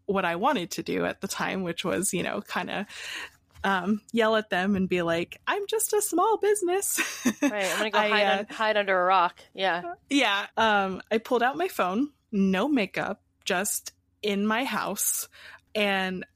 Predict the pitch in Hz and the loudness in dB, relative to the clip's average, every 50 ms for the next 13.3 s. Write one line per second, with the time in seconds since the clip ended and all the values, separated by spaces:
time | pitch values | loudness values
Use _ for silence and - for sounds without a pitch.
0 | _ - 214 208 202 202 202 202 202 - 202 196 - - 185 175 170 - - - | _ 0 0 0 0 0 -2 -2 -2 -2 -2 -2 -2 0 0 -2 -2 -4 -8 -14
1 | _ _ _ _ _ _ - - - - - 262 285 208 156 - - 214 233 - | _ _ _ _ _ _ -4 -2 -2 0 2 2 2 2 2 2 0 0 -2 -2
2 | - - - - - - - - - - - - - - 254 - _ - 185 214 | -2 -4 -6 -8 -10 -12 -12 -14 -14 -12 -10 -8 -8 -8 -10 -10 _ -2 0 2
3 | 254 302 311 294 254 233 214 175 - - 180 214 220 - - - 240 208 - _ | 2 2 2 2 2 2 2 2 2 0 0 -2 -2 -6 -12 -18 -18 -18 -18 _
4 | _ - 190 214 254 302 285 247 226 196 185 - - 175 180 - - 180 180 190 | _ 0 2 2 2 2 0 0 0 -2 -2 -2 -4 -2 -2 -2 -2 -2 -2 -2
5 | 190 180 208 208 196 185 180 185 202 220 214 - - 190 175 170 165 180 196 - | 0 0 2 2 2 2 2 2 2 2 2 0 0 0 0 0 0 0 -2 -4
6 | - - _ _ _ _ - 202 185 185 180 - - 214 202 208 208 208 202 208 | -6 -10 _ _ _ _ 0 2 2 2 0 0 0 0 2 2 2 2 2 0
7 | - - - 170 - - - - 196 - - - - - - - - - 226 - | 0 -2 -4 -4 -6 -6 -6 -6 -6 -6 -4 -4 -4 -4 -4 -4 -4 -6 -6 -8
8 | - - - - 202 220 233 220 214 208 196 - 175 175 190 214 226 - - 208 | -12 -18 -6 0 2 2 4 4 2 2 0 -2 -2 0 0 0 0 0 -2 -2
9 | 180 170 175 - - 90 - - - - 214 - - - - - - - - _ | -2 -2 -2 -4 -6 -6 -6 -6 -6 -4 -2 -2 -2 -4 -4 -8 -20 -20 -20 _
10 | _ - 202 202 226 240 226 214 214 262 349 359 - 247 208 165 - - 294 294 | _ -4 0 0 2 2 2 2 2 0 0 -2 -2 0 0 0 0 0 0 0
11 | - - - 190 196 214 180 175 180 214 - - 262 254 - - - 190 202 196 | -2 -2 0 0 2 2 2 0 0 -2 -2 -4 -4 -4 -4 -2 -2 -2 0 -2
12 | - - - 170 175 - - - - - - - 196 202 - - - - - - | -2 -4 -4 -2 -2 -2 -4 -6 -6 -6 -4 -4 -4 -4 -4 -6 -8 -14 -20 -20
13 | _ - 208 185 - | _ -2 -2 -2 -2